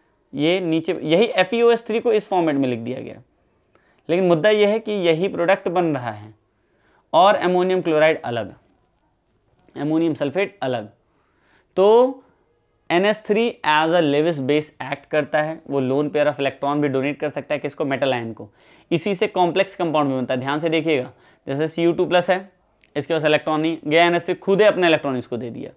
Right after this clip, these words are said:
तो क्या बना लिया भैया? कॉम्प्लेक्स कंपाउंड। इसमें अमोनिया का जो नाइट्रोजन पेयर है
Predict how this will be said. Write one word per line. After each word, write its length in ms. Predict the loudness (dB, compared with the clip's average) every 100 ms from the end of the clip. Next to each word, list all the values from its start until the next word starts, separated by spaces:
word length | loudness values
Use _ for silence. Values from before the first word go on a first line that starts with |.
| _ _ _ _ _ _
तो 80 | -4
क्या 120 | 0 2
बना 180 | 2
लिया 160 | 2 2
भैया? 180 | 2 0
कॉम्प्लेक्स 540 | 0 -2 0 -2 -4
कंपाउंड। 320 | -4 -2 -4 -2
इसमें 360 | -4 -2 -2 0 0 -2 -2
अमोनिया 520 | 0 2 2 2 0
का 140 | 0 0
जो 120 | 2
नाइट्रोजन 480 | 2 0 0 -4 -4
पेयर 300 | 0 0 2
है 300 | 2 2